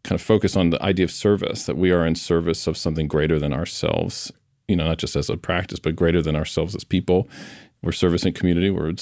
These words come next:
we're in service of place. And I don't think that's a critique of architecture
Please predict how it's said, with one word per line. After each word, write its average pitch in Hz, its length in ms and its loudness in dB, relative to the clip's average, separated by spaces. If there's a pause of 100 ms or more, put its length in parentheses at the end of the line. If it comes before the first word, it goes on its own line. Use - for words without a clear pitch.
(140)
we're 85 140 -2
in 78 80 0
service 78 320 0
of - 80 -16
place. - 460 -6 (880)
And 110 200 6
I - 80 4
don't 277 160 2
think 131 160 4
that's 107 180 4
a 104 60 0
critique - 420 0
of 87 100 4
architecture 85 800 2